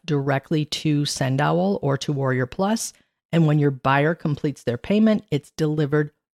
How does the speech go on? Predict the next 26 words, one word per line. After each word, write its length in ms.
automatically. 800
You 120
don't 120
have 180
to 80
do 400
anything. 500
You 80
don't 160
have 140
to 80
set 180
up 120
an 80
email 480
for 360
it. 140
You 100
don't 120
have 80
to 80
do 60
any 160
of 40
that 140
stuff. 240